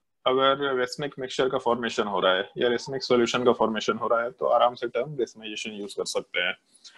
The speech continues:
But इसमें पॉइंट एक चीज का होता है, जैसे ऐसा नहीं है कि हम लोग फिफ्टी परसेंट कहीं से डी ला दिए, फिफ्टी परसेंट कहीं से एल ला दिए, दोनों को मिक्स कर दिए तो रेसमाइजेशन बोलेंगे।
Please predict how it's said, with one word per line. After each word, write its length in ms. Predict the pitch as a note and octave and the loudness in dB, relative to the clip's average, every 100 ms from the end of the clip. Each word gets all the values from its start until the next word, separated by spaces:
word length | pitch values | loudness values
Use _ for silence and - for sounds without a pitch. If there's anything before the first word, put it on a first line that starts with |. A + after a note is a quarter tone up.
| - - - - - | -18 -16 -16 -12 6
But 380 | D3+ D3 - D3 | 6 6 4 6
इसमें 280 | C3+ - D#3 | 6 6 4
पॉइंट 400 | D3 C3+ D#3 - | 6 6 4 4
एक 160 | C#3+ - | 2 4
चीज 180 | D3+ C#3+ | 0 2
का 100 | C#3+ | 4
होता 300 | A#2+ G2+ G#2+ | 4 4 4
है, 180 | A#2 G3 | 4 0
जैसे 340 | E3+ C3 - | 2 2 4
ऐसा 420 | C3+ - A#2+ - | 2 4 4 4
नहीं 220 | D3 D3 D3+ | 2 2 0
है 120 | D3+ | 0
कि 120 | D3 | 0
हम 200 | C3+ C#3+ | -2 4
लोग 180 | C#3 C3+ | 6 6
फिफ्टी 320 | C3 - C#3+ | 4 4 4
परसेंट 360 | C3+ C3 C#3 C3+ | 6 2 0 0
कहीं 120 | C3+ | 4
से 120 | C3 | 4
डी 220 | B2 B2+ | 4 4
ला 160 | C3 B2+ | 6 4
दिए, 220 | B2+ B2 | 6 4
फिफ्टी 300 | - A#2 B2+ | 4 0 2
परसेंट 360 | B2 - B2 A#2+ | 4 2 -4 -14
कहीं 120 | B2 | -10
से 120 | - | -6
एल 160 | - B2 | 0 4
ला 140 | A2+ | 4
दिए, 220 | A2 A2 | 4 -2
दोनों 380 | D3 C3 A#2 A#2+ | -4 -6 -6 -4
को 100 | A#2 | -6
मिक्स 220 | A#2 A#2 | -12 -10
कर 160 | - A#2 | -2 2
दिए 120 | A#2+ | 2
तो 160 | A2+ A2+ | 4 2
रेसमाइजेशन 540 | G#2 G#2 G2 F#2 F#2+ | 2 -2 -6 -6 -6
बोलेंगे। 360 | F2+ F2 F2 | -4 -4 -6